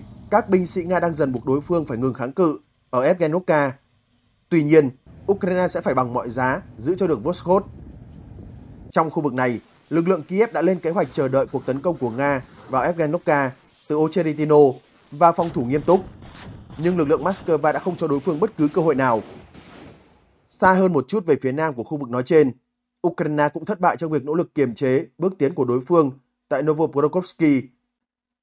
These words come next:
Các binh sĩ Nga đã giành được chỗ đứng ở vùng ngoại ô của khu định cư. Chiến tuyến đang dần chuyển sang Novoselovka một, điểm tiếp tế quan trọng nhất của nhóm Ukraine. Trước cuộc tấn công vào ngôi làng, quân đội Nga bằng cách tấn công từ làng Umanskoye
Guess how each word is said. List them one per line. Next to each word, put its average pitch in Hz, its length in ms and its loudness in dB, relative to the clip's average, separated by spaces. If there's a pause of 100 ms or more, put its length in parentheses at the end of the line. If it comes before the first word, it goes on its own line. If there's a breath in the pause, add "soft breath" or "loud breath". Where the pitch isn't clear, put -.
Các 185 180 4
binh 156 180 0
sĩ 151 180 -2
Nga 151 420 0
đã 139 120 0
giành 156 160 0
được 131 120 0
chỗ 147 100 -4
đứng 143 180 -2
ở 175 120 -2
vùng 120 160 -4
ngoại - 140 -4
ô 139 360 2
của 120 140 -4
khu 147 140 -2
định 139 160 -4
cư. 147 260 4 (1600)
Chiến 185 240 2
tuyến 180 180 2
đang 202 160 -2
dần 143 180 0
chuyển 117 200 -4
sang 147 300 0
Novoselovka 147 720 0
một, 131 240 0 (380)
điểm 156 240 2
tiếp 220 160 0
tế 160 200 4
quan 180 180 4
trọng 143 200 -4
nhất 196 160 -2
của 131 80 -4
nhóm 123 220 -4
Ukraine. 139 500 0 (840)
Trước 240 200 4
cuộc 139 140 0
tấn 131 140 -2
công 151 200 0
vào 123 100 -2
ngôi 139 140 0
làng, 120 240 2 (460)
quân 208 180 4
đội 160 160 2
Nga 151 360 -2 (220)
bằng 135 160 0
cách 185 200 -4
tấn 139 160 -4
công 160 160 -4
từ 139 100 -4
làng 127 140 -2
Umanskoye 143 640 2